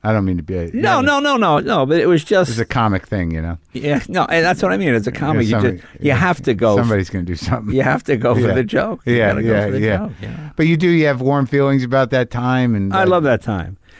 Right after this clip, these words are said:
Speaker 2: You know what it was? Because you, f-, you, there was a sense of belonging to something.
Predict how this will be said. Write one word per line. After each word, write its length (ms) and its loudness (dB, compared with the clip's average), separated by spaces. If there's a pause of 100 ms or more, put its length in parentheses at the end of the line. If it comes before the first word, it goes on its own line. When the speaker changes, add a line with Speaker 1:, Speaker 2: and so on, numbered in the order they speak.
(180)
Speaker 2:
You 80 0
know 100 2
what 100 4
it 100 4
was? 260 4
Because 440 2
you, 100 0
f-, 200 -10
you, 220 0
there 140 2
was 120 0
a 60 -2
sense 320 -2
of 120 -2
belonging 600 -2
to 100 -16
something. 600 -6